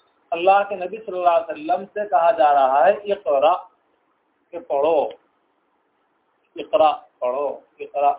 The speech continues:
पढ़ो। तो चूंकि मकाम काय का है, इसका पढ़ने का मकाम है, इस वजह से यहाँ पर इकरा का लफ्ज़ पहले लेकर आए और अल्लाह के नाम को मुअक्खर कर दिया। व इन काना जिक्रुल्लाहि अहम्मु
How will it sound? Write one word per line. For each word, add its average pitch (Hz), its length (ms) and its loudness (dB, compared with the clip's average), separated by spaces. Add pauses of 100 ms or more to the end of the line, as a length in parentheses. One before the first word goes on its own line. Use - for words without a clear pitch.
(100)
पढ़ो। 127 220 -4 (520)
तो 180 60 -6
चूंकि 208 300 0
मकाम 190 460 2
काय 170 260 2
का 185 180 4
है, 208 180 0 (1200)
इसका 156 300 0 (180)
पढ़ने 160 320 0
का 170 140 2
मकाम 127 400 -2
है, 156 120 -10
इस 170 160 -12
वजह 139 240 2
से 147 160 -6
यहाँ 113 180 -2
पर 156 300 0 (220)
इकरा 165 320 0
का 147 120 -4
लफ्ज़ 151 220 -2
पहले 127 280 -14
लेकर 160 260 0
आए - 140 2
और - 100 -2
अल्लाह 139 260 -2
के - 120 -10
नाम 170 160 -14
को - 180 -20
मुअक्खर - 400 -6 (500)
कर 120 100 -14
दिया। 120 520 -4 (520)
व 339 200 0 (120)
इन 269 240 -6 (120)
काना 196 500 0 (400)
जिक्रुल्लाहि 156 960 0
अहम्मु 208 640 -2